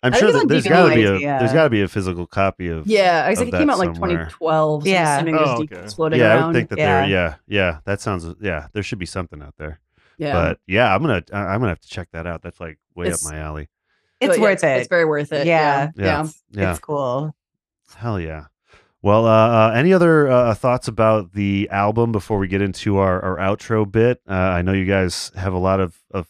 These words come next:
Speaker 1: of thoughts on this album. Uh, uh, anything that, that's left on the table still for you guys?
Speaker 2: I think I got most of
Speaker 3: I
Speaker 2: all
Speaker 3: think we
Speaker 2: our
Speaker 3: got
Speaker 2: thoughts and
Speaker 3: it.
Speaker 2: tangents out on
Speaker 1: Okay.
Speaker 2: that.
Speaker 1: Okay,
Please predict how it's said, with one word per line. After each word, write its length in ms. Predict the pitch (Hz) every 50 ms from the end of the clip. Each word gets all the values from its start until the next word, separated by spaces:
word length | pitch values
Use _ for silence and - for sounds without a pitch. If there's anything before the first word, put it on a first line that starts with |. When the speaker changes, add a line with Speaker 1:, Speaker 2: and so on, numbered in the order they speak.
| _ -
Speaker 1:
of 120 | 101 92 -
thoughts 360 | - 104 98 98 101 - -
on 120 | 104 101
this 220 | 104 98 87 - -
album. 440 | - 101 101 107 98 123 131 147 135
Uh, 40 | 117
uh, 400 | 104 98 95 87 104 101 98 95
anything 360 | 90 107 113 107 - 135 123 113
that, 140 | 117 110
that's 240 | 92 104 104 - -
left 220 | 110 117 113 - -
on 100 | 117 110
the 80 | 107
table 380 | - - 110 110 110 101 98 87
still 540 | - - - - 82 78 73 69 - _ _
for 80 | - 87
you 140 | 85 85 82
guys? 320 | 80 76 73 67 - - _ _ _ _ 151
Speaker 2:
I 80 | 151
think 100 | 156 160 165
I 80 | 165
got 200 | 160 170 170 160
most 260 | 160 156 170 175 -
of 100 | - 156
Speaker 3:
I 60 | 156 156
Speaker 2:
all 140 | 147 147 147
Speaker 3:
think 160 | - 277 -
we 60 | 156
Speaker 2:
our 140 | 156 156 151
Speaker 3:
got 360 | 151 - 151 139 135 139 151 156
Speaker 2:
thoughts 240 | 180 170 165 135
and 140 | 127 127 127
Speaker 3:
it. 60 | 131
Speaker 2:
tangents 420 | 143 160 156 160 170 175 156 143 -
out 220 | 151 143 147 151
on 80 | 160 151
Speaker 1:
Okay. 80 | 123
Speaker 2:
that. 240 | 139 143 139 139 139 _ -
Speaker 1:
Okay, 40 | -